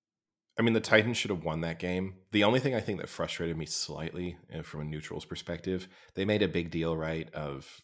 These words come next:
Vrabel saying coming into that game, like, "The way you beat the Chiefs is you have to make sure you hold them to three points at different moments in time."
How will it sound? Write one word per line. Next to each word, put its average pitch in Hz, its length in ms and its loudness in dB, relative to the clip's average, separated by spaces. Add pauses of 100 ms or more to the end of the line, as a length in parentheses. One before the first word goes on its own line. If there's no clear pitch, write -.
(120)
Vrabel 76 600 -4
saying 73 380 -6
coming 76 240 -8
into 76 180 -10
that 76 200 -8
game, 73 260 -4
like, 64 160 -10
"The 76 80 -10
way 71 180 -6
you 71 120 -8
beat 76 140 -10
the - 60 -20
Chiefs 71 380 -8
is 67 100 -16
you 73 40 -8
have 71 80 -14
to 71 80 -14
make 64 160 -12
sure - 180 -10
you 73 120 -10
hold 69 240 -10
them 73 100 -12
to - 120 -20
three 69 220 -12
points - 380 -10
at - 60 -20
different - 260 -14
moments 65 300 -12
in 67 60 -18
time." 73 340 -10